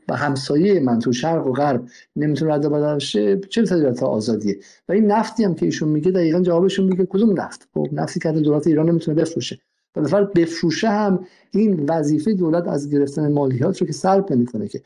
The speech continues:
ولی در قاموس کلی نئولیبرال ها مالیات یعنی دزدی از مردم. خب و به واسطه همونه مالیات که دزدی از مردمه، پس بهداشت مجانی، آموزش مجانی، راه مجانی و غیره، اینا هم همه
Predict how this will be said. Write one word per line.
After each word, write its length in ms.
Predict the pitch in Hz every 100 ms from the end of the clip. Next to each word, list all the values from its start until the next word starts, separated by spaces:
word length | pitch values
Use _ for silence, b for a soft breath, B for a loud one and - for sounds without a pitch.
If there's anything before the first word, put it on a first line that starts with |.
| _ _ -
ولی 200 | 190 202
در 220 | 165 156 - -
قاموس 560 | 170 156 165 220 233
کلی 400 | 196 - 151 151
نئولیبرال 540 | 170 143 127 123 117 110
ها 260 | 131 123 -
مالیات 680 | 135 135 135 143 165 180 143
یعنی 180 | 151 151
دزدی 420 | 147 131 123 175
از 220 | 160 127
مردم. 500 | 127 117 113 117 90 b b _
خب 300 | - 131 131 B -
و 60 | 147
به 80 | 156
واسطه 360 | 160 175 180
همونه 460 | 214 233 202 165 165
مالیات 420 | 160 156 170 180
که 60 | 175
دزدی 300 | 156 135 156
از 160 | 139
مردمه، 380 | 143 147 143 160
پس 280 | 196 175 - B B B -
بهداشت 420 | 147 131 185 190
مجانی، 440 | 170 143 139 139
آموزش 400 | 139 135 143 156
مجانی، 600 | 170 135 127 131 131 131
راه 400 | 123 151 165 131
مجانی 420 | 139 117 117 127
و 120 | 127 131
غیره، 280 | 131 135
اینا 260 | 170 180 170
هم 120 | 151
همه 300 | 147 165 170